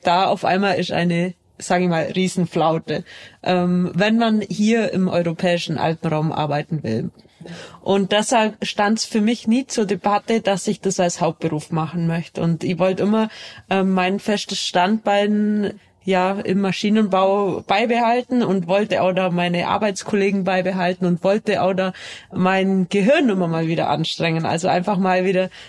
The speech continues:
an anderen Sachen grübeln, als wie immer nur der Entertainer und der verantwortungsvolle Bergführer oder Bergführerin zu sein für meine Gäste. Und genau die Kombination gibt einem so viel und macht einem immer wieder so viel Vorfreude für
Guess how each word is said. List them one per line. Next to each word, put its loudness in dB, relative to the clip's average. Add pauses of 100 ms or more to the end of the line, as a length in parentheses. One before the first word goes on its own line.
an 0
anderen 2
Sachen 0
grübeln, 2
als 0
wie 2
immer 2
nur 0 (200)
der 2 (100)
Entertainer 2
und -2
der 0
verantwortungsvolle 0 (220)
Bergführer 0
oder 0
Bergführerin 0
zu -4
sein 0
für 2
meine 0
Gäste. -2
Und 0 (340)
genau 2
die -2
Kombination 0
gibt -2
einem 2
so 0
viel 0
und 0
macht -2
einem 2
immer 2
wieder 0
so -4
viel 0
Vorfreude 0
für 0